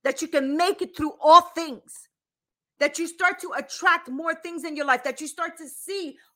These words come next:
open doors, that you start to become more creative in the things that you wanna create and build, right?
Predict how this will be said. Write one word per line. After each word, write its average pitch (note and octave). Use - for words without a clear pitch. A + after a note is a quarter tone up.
open F4
doors, E4
that -
you D4+
start D#4+
to E4
become C#4+
more D#4+
creative D4+
in B3
the A#3
things C#4+
that C#4
you C4+
wanna B3
create C#4
and G3+
build, D4
right? C#4